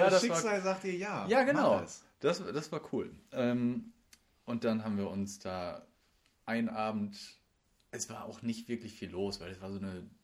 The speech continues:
Speaker 2: Zwischenferienzeit, er hatte frei, ich hatte frei, die Familien alle nicht. Aber wir saßen dann in der, in dieser, am Boulevard, so sagt man, äh, in Pagera.
Speaker 1: Aber auch nur da. Das gibt's nirgends woanders.
Speaker 2: Ach so, sagt man das?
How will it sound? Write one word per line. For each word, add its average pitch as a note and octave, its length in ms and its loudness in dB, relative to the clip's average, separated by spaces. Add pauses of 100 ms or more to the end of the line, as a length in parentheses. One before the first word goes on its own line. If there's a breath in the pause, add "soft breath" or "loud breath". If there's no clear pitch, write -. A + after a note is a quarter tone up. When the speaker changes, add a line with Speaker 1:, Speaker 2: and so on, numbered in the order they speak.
(120)
Speaker 2:
Zwischenferienzeit, G2+ 1500 -6
er G2+ 200 -6
hatte G2 120 -8
frei, F#2+ 320 -8
ich - 160 -12
hatte A#2 160 -10
frei, A2 500 -6 (400 loud breath)
die G2 80 -12
Familien G2+ 460 -6
alle F#2 180 -8
nicht. G2+ 260 -4 (340 loud breath)
Aber G2+ 420 -4 (720)
wir G#2 380 -8
saßen A2+ 300 -2
dann G#2+ 120 0
in G2 100 -4
der, F#2 180 -4
in G2 100 -8
dieser, F2 440 -8 (240)
am F#2+ 180 -10
Boulevard, F#2+ 560 -6
so C3+ 100 -10
sagt B2 240 -12
man, A#2 340 -6
äh, G#2+ 440 -8 (840 loud breath)
in G#2+ 120 -6
Pagera. A2 580 -4 (840 loud breath)
Speaker 1:
Aber G#2 160 -2
auch F#2+ 120 -2
nur F#2+ 180 -4
da. D#2 400 -6
Das F2+ 140 -14
gibt's F#2+ 180 -8
nirgends F2+ 340 -8
woanders. - 260 -4
Speaker 2:
Ach - 60 -4
so, A3 220 4
sagt C3 220 0
man D#3 80 -2
das? C#3+ 140 -4